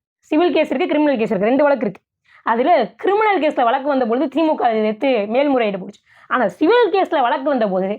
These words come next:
அந்த இடம் இடித்தவர்களுக்கு தான் சொந்தம் என்று வழக்கு தீர்ப்பு வந்த போது இந்த தி மு க, மோகன் பகவத்துடைய அறிக்கையை எடுத்துக்கங்க,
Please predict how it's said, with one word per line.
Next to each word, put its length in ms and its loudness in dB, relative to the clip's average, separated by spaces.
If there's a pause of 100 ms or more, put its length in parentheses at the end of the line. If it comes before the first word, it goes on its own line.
(220)
அந்த 160 0 (140)
இடம் 260 2
இடித்தவர்களுக்கு 580 2
தான் 160 -2
சொந்தம் 320 0
என்று 200 2 (280)
வழக்கு 380 -2
தீர்ப்பு 260 -2
வந்த 140 0
போது 260 0 (1600)
இந்த 420 4
தி 140 0
மு 180 4
க, 120 -6 (260)
மோகன் 360 2
பகவத்துடைய 460 0
அறிக்கையை 320 0
எடுத்துக்கங்க, 320 -6